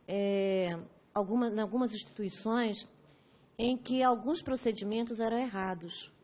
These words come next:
e prejudicou ainda mais ao paciente que estava lá, ou o idoso que estava lá. Então, nós também, aí eu tô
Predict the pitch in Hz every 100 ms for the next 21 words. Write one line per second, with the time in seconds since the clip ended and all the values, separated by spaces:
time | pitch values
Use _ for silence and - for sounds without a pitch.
0 | - 226 233 226 220 220 240 - 208 214
1 | - - - 220 233 240 - 196 202 214
2 | - - _ _ _ _ 202 226 233 226
3 | 214 226 190 165 156 165 - - 185 185
4 | 180 175 170 185 - - - - 196 220
5 | 180 202 202 202 - 190 180 180 160 135
6 | - - - - - - - 240 285 302
7 | 254 208 - - - - 233 294 302 247
8 | 220 240 247 226 240 247 233 208